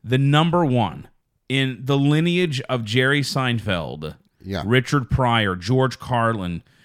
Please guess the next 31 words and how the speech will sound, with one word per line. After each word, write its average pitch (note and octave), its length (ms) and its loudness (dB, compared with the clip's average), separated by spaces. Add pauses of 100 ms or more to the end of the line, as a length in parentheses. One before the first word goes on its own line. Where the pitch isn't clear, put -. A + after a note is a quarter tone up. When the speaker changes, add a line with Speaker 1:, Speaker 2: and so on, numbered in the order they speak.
(180)
Speaker 1:
Jerry B2+ 400 0
Seinfeld, G#2+ 760 -2
Louis B2+ 280 0
C A#2 240 -4
K, F#2+ 440 -4
Chris - 360 -2
Rock. G#2 420 -4
Speaker 2:
Very B2 200 2
matter-of-fact G#2+ 760 -2
comedians. F#2+ 420 -8
Speaker 1:
You B2 80 0
know B2+ 120 4
what C3+ 100 4
I C3+ 60 4
mean? C3 260 0
Speaker 2:
Yeah. A2 100 -4
Speaker 1:
We're B2+ 80 0
talking C3+ 380 0
h-, - 140 -10 (120)
like, B2 220 -4 (280)
Mount C#3 280 0
Rushmore C3+ 480 0
of G#2+ 120 -4
comedian A2+ 540 0
level. F2 360 -6 (120)
Speaker 2:
Yeah. A2+ 160 0
Speaker 1:
Louis A#2+ 220 0
C A2 160 -4
K F2+ 320 -4 (480)
apparently B2 880 0 (1080)
p-, - 80 0